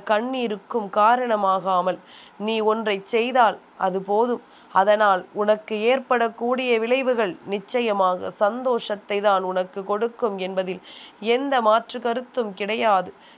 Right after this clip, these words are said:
கருப்பன் நினைப்பது எல்லாவற்றிலுமே நீ இனிமேல் எதிர்பார்க்கக்கூடிய விஷயங்கள் அத்தனையும் உனக்கு கிடைக்கும் என்பதனை நீ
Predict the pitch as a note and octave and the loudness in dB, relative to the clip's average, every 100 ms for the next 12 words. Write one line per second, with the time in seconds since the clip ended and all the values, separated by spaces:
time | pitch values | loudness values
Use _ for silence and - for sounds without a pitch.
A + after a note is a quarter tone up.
0 | - G#3+ G#3 A#3+ A#3+ A#3+ G#3+ A3 B3 A#3+ | -4 0 0 0 -4 -4 -2 -2 -4 -2
1 | A#3+ G#3+ G3+ A3 A#3+ G#3+ G3+ G3 A#3 G#3 | -4 -2 -2 0 2 2 2 -4 -10 -8
2 | F#3+ F#3+ - - - - G#3+ G#3+ A#3 B3+ | -6 -8 -10 -20 -20 -8 -6 -4 -4 -2
3 | B3 A3 G#3+ G#3 B3 B3 A#3+ A#3+ A#3+ A3+ | -2 -2 -2 -2 -2 2 2 2 -4 -8
4 | - A#3 A#3 A3+ G#3 A3 B3 A3+ G#3+ G3 | -6 -6 -4 -4 -4 -4 -2 -2 0 2
5 | F#3+ - A#3 G#3 G3 F#3 F#3+ F#3 G3+ F3+ | 0 -4 -6 -4 -4 -4 -2 -4 -6 -6
6 | G#3+ A#3+ A#3+ A#3+ G3 F#3+ F#3+ F#3 F#3 F3 | -2 -2 -2 -6 -4 -4 0 0 0 -4
7 | - F#3+ | -8 -10